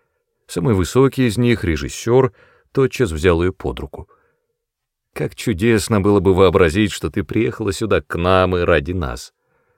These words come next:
"А ты приехала всего лишь к своему мужу", грустно сказал его помощник. "Какая жалость", сказал режиссёр.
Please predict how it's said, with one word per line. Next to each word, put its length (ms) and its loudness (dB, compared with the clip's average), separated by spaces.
"А 80 -6
ты 160 0
приехала 500 4
всего 260 0
лишь 220 0
к 80 -16
своему 380 0
мужу", 540 0
грустно 520 -2
сказал 420 2
его 160 0
помощник. 640 -8
"Какая 400 0
жалость", 720 -6
сказал 380 0
режиссёр. 640 -6